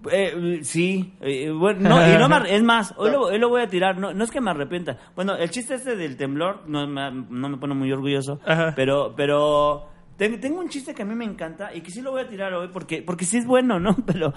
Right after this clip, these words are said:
Speaker 1: pero no jala como yo cre-, como yo quisiera.
Speaker 2: Ajá.
Speaker 1: Y lo probé por año, un, un año y medio, lo subía, lo subía, lo subía, lo subía. Y, y mi mujer fue la que me dijo,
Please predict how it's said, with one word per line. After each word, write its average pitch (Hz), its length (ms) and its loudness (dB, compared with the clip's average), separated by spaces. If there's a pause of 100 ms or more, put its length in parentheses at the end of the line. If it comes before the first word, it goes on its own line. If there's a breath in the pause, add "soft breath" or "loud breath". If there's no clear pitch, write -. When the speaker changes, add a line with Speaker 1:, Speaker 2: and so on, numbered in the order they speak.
(340 loud breath)
Speaker 1:
pero 165 300 0
no 190 180 2
jala 226 320 -2
como 165 220 -8
yo 175 180 -6
cre-, 175 340 -8
como 151 280 -4
yo 185 380 -4
quisiera. 151 640 -4
Speaker 2:
Ajá. 165 260 10
Speaker 1:
Y 170 40 8
lo 175 260 4
probé 165 420 2
por 190 240 -2
año, 175 460 -4
un, 151 180 -10
un - 0 -
año 175 300 -4
y 185 60 -2
medio, 185 420 -4
lo 135 120 0
subía, 151 460 -4
lo 135 120 -6
subía, 147 420 -4
lo 135 120 -6
subía, 143 380 -6
lo 147 100 -6
subía. 135 360 -6 (340 loud breath)
Y, 143 240 -4
y 160 60 2
mi 156 120 4
mujer 165 360 0
fue 190 100 -6
la 190 120 -6
que 180 60 -14
me 147 100 -10
dijo, 156 320 -14